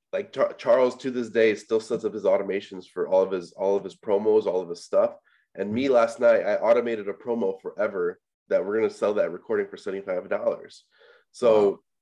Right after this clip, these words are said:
Speaker 1: it, when you, when you, when you see certain opportunities and you know what the program can do, you can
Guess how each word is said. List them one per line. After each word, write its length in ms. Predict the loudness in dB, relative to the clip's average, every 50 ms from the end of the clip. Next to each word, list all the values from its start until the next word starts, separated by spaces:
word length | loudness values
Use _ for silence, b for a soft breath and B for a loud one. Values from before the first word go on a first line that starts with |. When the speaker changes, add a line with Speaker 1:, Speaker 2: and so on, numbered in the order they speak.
| _ _ _ _ _ _ _ _ _ -4
Speaker 1:
it, 160 | -4 -4 -2
when 220 | 0 0 0 0 0
you, 180 | -2 -4 -6 -6
when 320 | -8 -4 -2 -2 -2 0
you, 140 | -2 -6 -8 -8 -6
when 180 | -4 -4 -4 -4
you 140 | -6 -10 -14 -18
see 240 | -16 -12 -10 -10 -10
certain 280 | -4 -2 -2 0 0
opportunities 800 | 0 -2 -2 -6 -12 -10 -8 -6 -4 -4 -4 -4 -4 -4 -6 -8
and 80 | -10
you 100 | -10 -4
know 180 | 0 2 2 2
what 180 | 2 2 0 -2
the 80 | -4
program 340 | -10 -12 -10 -8 -8 -8 -8
can 200 | -10 -14 -16 -12
do, 260 | -8 -6 -6 -6 -6
you 200 | -6 -10 -12 -16
can 300 | -10 -8 -8 -8 -8 -12